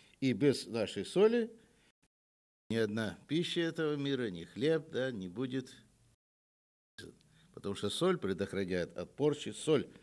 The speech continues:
даёт вкус, особый привкус такой. А вкус, помните, ам называется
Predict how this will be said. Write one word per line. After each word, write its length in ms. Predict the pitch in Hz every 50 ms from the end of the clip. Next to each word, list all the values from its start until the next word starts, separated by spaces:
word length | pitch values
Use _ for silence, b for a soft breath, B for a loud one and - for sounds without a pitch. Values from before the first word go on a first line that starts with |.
| B B B B
даёт 280 | B - 113 117 110 104 -
вкус, 640 | - - - _ - - _ _ _ - - - b b b b b b b
особый 540 | b - 98 - - 151 135 113 85 90 80 - - - -
привкус 480 | 120 117 139 151 139 - 139 135 -
такой. 400 | - 131 123 - 139 139 127 131 - B B B B B B B B B
А 180 | B 95 101
вкус, 380 | 104 - - 147 135 - - -
помните, 600 | - - 113 104 92 95 87 - - 87 78 - - _ _ _ _ _ _ _ _ _ -
ам 340 | - - - 156 160 165 160
называется 760 | 160 139 135 160 151 156 156 156 151 147 - - 156 139